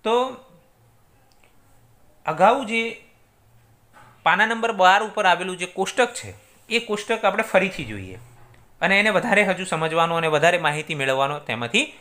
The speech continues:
પ્રયત્ન કરીએ. તો અહીંયા જે લીલા રંગના કોષ્ટકમાં જે પ્રાણીઓના નામ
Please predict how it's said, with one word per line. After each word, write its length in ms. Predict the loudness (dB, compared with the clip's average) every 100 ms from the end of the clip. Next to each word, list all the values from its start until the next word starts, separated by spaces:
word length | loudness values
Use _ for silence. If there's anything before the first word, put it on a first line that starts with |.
| -20 _ 0
પ્રયત્ન 380 | 2 2 -2
કરીએ. 380 | -12 -14 -16 -18 -20 _ _ _ _ _ _ _
તો 80 | -4
અહીંયા 400 | 0 0 4 2
જે 380 | 2 -2 -4 -8 _ -12
લીલા 340 | -6 0 2 2
રંગના 260 | 2 -2
કોષ્ટકમાં 520 | -4 -6 -6 -6 -4
જે 100 | -2
પ્રાણીઓના 580 | -2 0 0 0 -2 -4
નામ 480 | 0 2 2 0 -6